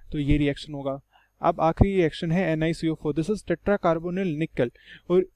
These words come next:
ये एक वोलेटाइल कंपाउंड है। तो जैसे ही थर्मल डिकम्पोजिशन यानी कि हीट करेंगे, तो ये डिकम्पोज हो जाता है into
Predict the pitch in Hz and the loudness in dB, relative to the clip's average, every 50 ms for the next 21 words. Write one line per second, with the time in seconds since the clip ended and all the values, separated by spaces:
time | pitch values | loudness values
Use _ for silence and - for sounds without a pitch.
0 | _ - 165 147 - 156 160 190 214 226 208 190 208 208 - 151 123 127 143 151 | _ -4 0 0 2 2 2 2 2 0 -2 -2 -2 -4 -4 -4 -2 2 2 4
1 | 196 202 - 202 196 196 202 - 165 147 - - 143 139 139 135 131 127 127 123 | 4 4 4 4 4 4 2 0 -2 -2 -2 -2 -2 -2 0 -2 -2 0 -2 -2
2 | 120 - - - 156 156 165 156 - 208 202 190 214 214 202 - - 160 156 170 | -4 -4 -4 -2 2 6 6 6 8 6 6 4 2 0 0 0 2 0 0 0
3 | 190 196 180 190 175 - 175 165 170 160 160 160 - - 196 180 170 165 - 190 | -2 0 0 0 0 0 -4 -4 -4 -4 -6 -6 -6 -4 -2 -2 -2 -2 -4 -4
4 | 170 - 151 180 190 - - 185 175 175 185 196 202 - 208 202 156 131 127 120 | -4 -2 -2 -2 0 0 0 2 2 2 0 0 -2 -2 -4 -4 -2 -2 -2 0
5 | - - 135 131 - - 151 170 - - 160 135 135 123 123 - 135 131 135 170 | 0 0 0 0 -2 -2 -2 -4 -4 -6 -4 0 0 2 2 2 2 0 0 0
6 | 196 196 - - - - - - _ _ - 165 175 175 - 202 202 190 180 | -2 -6 -10 -18 -20 -20 -20 -20 _ _ -8 -6 -6 -6 -6 -8 -8 -8 -8